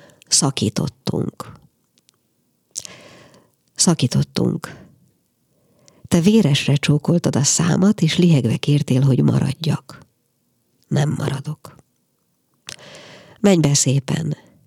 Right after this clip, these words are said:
Én meg elindulok a mérföldkövek között a sárban. Mit nézel? A hófehér éjek után ugye könnyező, foltos olvadás szakadt.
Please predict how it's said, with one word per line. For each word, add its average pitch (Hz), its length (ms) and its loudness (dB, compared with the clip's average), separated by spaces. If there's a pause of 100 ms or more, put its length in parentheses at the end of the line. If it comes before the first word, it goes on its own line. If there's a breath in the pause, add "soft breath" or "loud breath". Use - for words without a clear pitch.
(520 loud breath)
Én 196 180 2
meg 202 220 4
elindulok 160 640 2
a 151 140 2
mérföldkövek 147 920 2
között - 480 -2
a 131 60 -2
sárban. 160 760 -6 (1400)
Mit 180 220 2
nézel? 156 580 0 (1400 loud breath)
A - 120 -4
hófehér 165 760 4
éjek 160 520 2
után 156 560 0
ugye 147 260 2 (100)
könnyező, 151 800 2
foltos 143 720 0 (100)
olvadás 127 680 -2
szakadt. - 800 -8